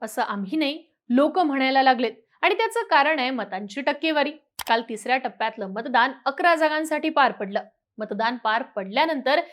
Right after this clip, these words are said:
ज्या काही चर्चा चालू झाल्या, त्याच या चर्चा आहेत. त्यामुळे हा काही एक्झिट पोल नाहीये किंवा अंदाजही नाहीये.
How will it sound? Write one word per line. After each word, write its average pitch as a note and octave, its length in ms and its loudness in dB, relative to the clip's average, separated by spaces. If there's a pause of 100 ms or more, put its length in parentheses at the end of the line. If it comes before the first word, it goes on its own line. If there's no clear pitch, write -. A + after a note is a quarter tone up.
(180)
ज्या D#4+ 180 2
काही G4 240 2 (160)
चर्चा B3+ 360 0
चालू F#4+ 260 0
झाल्या, D#4 240 0 (360)
त्याच A3+ 320 0
या G3 140 -6 (180)
चर्चा G#3+ 360 0
आहेत. G3+ 200 -6 (360)
त्यामुळे G4 260 4
हा F#4 200 8
काही F#4 240 0
एक्झिट A#3+ 540 -4
पोल E4+ 180 0
नाहीये D#4+ 260 0
किंवा - 480 2
अंदाजही B3 520 2
नाहीये. G3 380 -8